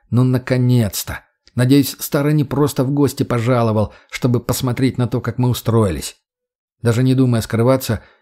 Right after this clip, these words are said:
я вышел на открытое пространство, поднял ракетницу вверх и выпустил зеленую, тем самым давая понять, что у нас безопасно. Однако винтокрылая птица,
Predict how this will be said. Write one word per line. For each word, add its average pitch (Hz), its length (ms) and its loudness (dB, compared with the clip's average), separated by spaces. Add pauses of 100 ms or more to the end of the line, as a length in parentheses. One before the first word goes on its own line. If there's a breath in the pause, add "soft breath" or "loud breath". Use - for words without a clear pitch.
(140 soft breath)
я 113 120 -2
вышел 156 280 2
на 135 100 0
открытое 131 420 -2
пространство, 123 840 -4 (100)
поднял 131 300 2
ракетницу 113 560 -2
вверх 123 320 0 (140)
и 147 100 2
выпустил 143 500 0
зеленую, 120 680 0 (300 loud breath)
тем 113 140 0
самым 139 340 0
давая 113 280 0
понять, 123 340 -2
что - 180 -6
у 110 40 0
нас 117 240 -2
безопасно. 104 720 -4 (920)
Однако 139 320 0
винтокрылая 135 540 2
птица, 143 500 -2